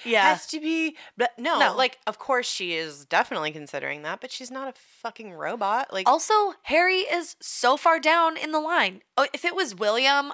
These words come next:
Speaker 1: I think maybe it, like,
Speaker 2: Oh, yeah.
Speaker 1: she would have talked him out of it. But also, he has always known his position. He married someone who, like,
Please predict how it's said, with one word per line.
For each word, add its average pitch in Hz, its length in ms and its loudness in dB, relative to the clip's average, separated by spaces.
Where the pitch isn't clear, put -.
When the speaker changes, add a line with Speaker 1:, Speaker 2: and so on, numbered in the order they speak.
Speaker 1:
I 214 100 4
think 208 300 -4
maybe 202 720 -2
it, 190 160 -2
like, 175 460 -4
Speaker 2:
Oh, 156 120 0
yeah. - 240 -4
Speaker 1:
she 185 360 -4
would 175 200 -8
have 165 80 -18
talked 170 260 -12
him 185 60 -14
out 185 140 -8
of 180 60 -4
it. 240 160 2
But 190 120 2
also, 294 420 0
he 320 600 2
has 269 200 2
always 285 380 2
known 220 220 0
his 220 160 -6
position. 208 640 0
He 254 220 -6
married 233 400 2
someone 220 520 0
who, 226 220 -6
like, 185 480 0